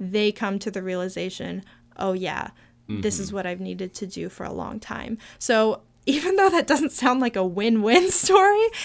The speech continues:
Speaker 1: it, I think it really, it's a personal win because these people are able to get unstuck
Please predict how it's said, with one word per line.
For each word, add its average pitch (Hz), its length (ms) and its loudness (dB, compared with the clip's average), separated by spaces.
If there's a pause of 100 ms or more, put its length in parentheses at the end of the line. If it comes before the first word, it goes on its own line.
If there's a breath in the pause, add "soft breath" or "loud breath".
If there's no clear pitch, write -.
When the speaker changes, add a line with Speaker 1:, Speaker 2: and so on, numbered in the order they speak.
(160 loud breath)
Speaker 1:
it, - 260 -2 (220)
I 294 180 0
think 294 220 -4
it 262 160 -2
really, 262 360 0
it's 254 140 0
a 277 40 0
personal 226 640 -4
win 202 380 -4
because 220 400 -4
these 214 180 -6
people 269 400 -4
are 202 220 -2
able 214 360 -2 (160)
to 202 300 -2 (340 soft breath)
get 196 320 -4
unstuck - 880 0